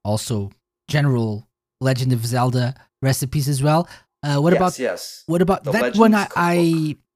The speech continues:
Speaker 1: yeah, I, I assume that one got an even more, no, I don't know. I, I assume
Speaker 2: It did.
Speaker 1: wrong,
Speaker 2: Uh,
Speaker 1: maybe, but it, it, I think it was promoted a, a little bit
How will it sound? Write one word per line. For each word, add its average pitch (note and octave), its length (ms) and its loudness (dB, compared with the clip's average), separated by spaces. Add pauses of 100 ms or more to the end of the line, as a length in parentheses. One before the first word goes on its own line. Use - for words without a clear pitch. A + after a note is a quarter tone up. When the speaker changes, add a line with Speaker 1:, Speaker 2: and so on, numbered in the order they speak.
(120)
Speaker 1:
yeah, D3+ 320 0
I, C3 240 -2
I C#3 120 0
assume C#3 420 0
that C#3 220 0
one A#2 380 0 (800)
got A2 180 -4
an A2 140 -4
even G#2+ 260 0
more, G2+ 640 -2
no, G#2+ 240 -14
I E3 80 -4
don't B3+ 120 2
know. C#3 140 0 (100)
I, - 220 -4
I D#3 80 -2
assume E3 420 2
Speaker 2:
It E3+ 120 -6
did. C4 260 0
Speaker 1:
wrong, E3 300 6
Speaker 2:
Uh, - 20 2
Speaker 1:
maybe, C3+ 280 4
but C3 120 2
it, D3+ 180 -2 (180)
it, D3 200 -6
I D#3+ 140 0
think G#3+ 260 -2
it G3 100 -6
was G3+ 180 4
promoted F#3 500 4
a, D#3+ 100 0 (400)
a - 40 -14
little C#3+ 160 0
bit C3+ 140 -2